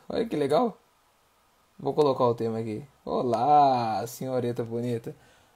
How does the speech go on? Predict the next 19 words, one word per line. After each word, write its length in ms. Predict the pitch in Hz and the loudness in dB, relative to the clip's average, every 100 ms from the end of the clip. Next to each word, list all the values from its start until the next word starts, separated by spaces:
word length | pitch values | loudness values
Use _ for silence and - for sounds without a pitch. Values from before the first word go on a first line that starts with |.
| _ | _
Estamos 500 | 135 - 143 151 160 | -14 -8 -6 -4 -4
informando 480 | 151 - 147 143 151 | -6 -2 -2 -2 -4
seus 140 | 143 | -4
seguidores 580 | 151 131 127 143 165 180 | -4 -4 0 0 0 -6
que 220 | - - | -12 -10
você 380 | 135 139 139 147 | -6 -4 -4 -4
iniciou 520 | 147 147 - 143 147 | -6 -8 -8 -6 -6
um 60 | 151 | -6
vídeo. 500 | 135 127 123 120 127 - _ _ _ _ _ _ _ _ _ _ - | -6 -6 -6 -8 -12 -16 _ _ _ _ _ _ _ _ _ _ -6
Eu 160 | 117 | -6
sou 200 | 117 143 | -4 -6
noivo. 440 | 156 127 151 131 123 - - - | -4 -4 -4 -6 -12 -18 -20 -6
<laughs> 4000 | - - - - 370 - 349 - - - - 233 - 202 - _ _ _ _ _ _ _ _ _ _ _ _ _ _ _ _ 170 196 - - - - 302 - - - - - | -2 0 0 -2 -6 -6 -8 -6 -6 -6 -8 -10 -10 -14 -14 _ _ _ _ _ _ _ _ _ _ _ _ _ _ _ _ -12 -12 -12 -6 -6 -4 -6 -4 -6 -8 -18 -8
Não 80 | 139 | -2
namoro 400 | 143 135 127 123 | 0 0 -2 -2
mais, 220 | 120 117 | -6 -8
sou 120 | - | -8
noivo 280 | 127 123 120 | -6 -4 -6
agora. 340 | 117 110 - | -8 -12 -14